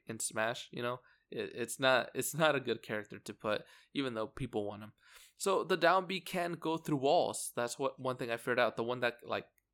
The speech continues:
uh, the one with the, with the spinning arm things, it can go just everywhere. It's crazy. So anyways, uh,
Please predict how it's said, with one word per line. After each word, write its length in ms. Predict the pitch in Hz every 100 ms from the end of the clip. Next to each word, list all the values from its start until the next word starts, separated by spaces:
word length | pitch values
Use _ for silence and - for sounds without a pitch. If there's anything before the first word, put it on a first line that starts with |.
| _ _ _ _ _ _ _ -
uh, 460 | 113 107 107 104 117 _ _ _ _ _ _ _ 127 - _
the 100 | 131
one 140 | 127 139
with 160 | 131
the, 260 | 127 113 110
with 140 | 113
the 140 | 113 - -
spinning 520 | - - 151 151 127
arm 300 | 120 120 117
things, 300 | 104 104 - 135
it 120 | -
can 160 | 156
go 340 | 123 135 131 - - -
just 340 | 120 - - _ _
everywhere. 640 | 143 143 120 120 107 101 98
It's 200 | 107 -
crazy. 460 | - 107 104 - - _ _ _ _ _ _ _ _ -
So 120 | - 170
anyways, 420 | 180 160 151 -
uh, 360 | 127 120 120